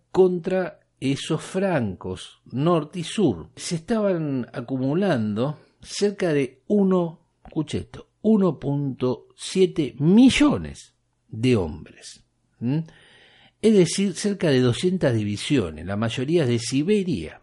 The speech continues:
además de carros de combate, cañones procedentes de Moscú y los Urales. El plan consistía en una maniobra de pinza para acercar y,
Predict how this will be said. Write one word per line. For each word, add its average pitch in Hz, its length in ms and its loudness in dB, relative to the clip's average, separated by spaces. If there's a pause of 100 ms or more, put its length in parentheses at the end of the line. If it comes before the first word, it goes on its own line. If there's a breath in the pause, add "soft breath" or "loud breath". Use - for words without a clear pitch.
(120)
además 220 640 2
de 131 140 -2
carros 139 260 -2
de 110 80 -2
combate, 196 560 0
cañones 160 600 -2
procedentes 104 480 -8
de 113 40 -2
Moscú 160 500 -4
y 160 140 0
los 165 240 -2
Urales. 92 640 -8
El - 160 -20
plan 170 340 4
consistía 156 920 0
en 98 1300 -4 (840 soft breath)
una 156 300 2
maniobra 120 640 2
de 98 140 -4
pinza 127 640 -4
para 165 160 -2
acercar 185 720 -6 (400)
y, 117 240 -10